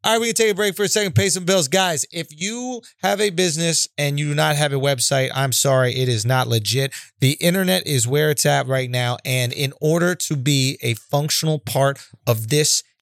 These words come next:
economy, this internet economy, you need to have a website. Where can you get your website? Squarespace. Simple as that. Okay? Not only can you buy the domain,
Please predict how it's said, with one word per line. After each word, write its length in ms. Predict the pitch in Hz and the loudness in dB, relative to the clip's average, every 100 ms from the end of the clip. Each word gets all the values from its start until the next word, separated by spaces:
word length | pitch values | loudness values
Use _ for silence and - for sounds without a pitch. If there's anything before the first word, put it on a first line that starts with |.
| - | -4
economy, 800 | 135 - 156 151 127 104 69 95 _ _ _ | -4 -2 0 2 0 -2 -8 -18 _ _ _
this 200 | 139 123 - | -2 -2 0
internet 400 | 175 208 170 156 | -2 0 0 0
economy, 600 | 143 147 143 117 110 107 _ _ | -2 0 2 2 0 -2 _ _
you 180 | - 170 | -2 0
need 280 | 196 208 202 | 2 0 2
to 100 | 190 | 0
have 480 | 170 175 160 160 - | 0 0 0 -2 -4
a 60 | 170 | -4
website. 440 | 170 196 - 120 113 | -2 0 0 0 0
Where 140 | 151 | -2
can 160 | - 165 | 0 -2
you 80 | |
get 180 | 156 156 | 0 -2
your 80 | 151 | 0
website? 400 | 147 143 127 113 | 0 0 0 0
Squarespace. 440 | - 156 - 110 - | 0 0 0 -2 0
Simple 340 | 165 160 196 | 0 0 0
as 120 | 185 | 0
that. 260 | - 110 - - - _ | 0 -2 -6 -20 -20 _
Okay? 280 | 117 165 180 - - | -2 -2 -2 -6 -6
Not 200 | 151 208 | -2 0
only 120 | 220 | 0
can 140 | - 196 | 0 -2
you 80 | |
buy 160 | 175 175 | 0 0
the 80 | 160 | 2
domain, 560 | 170 165 190 190 160 | 0 0 -2 -2 -4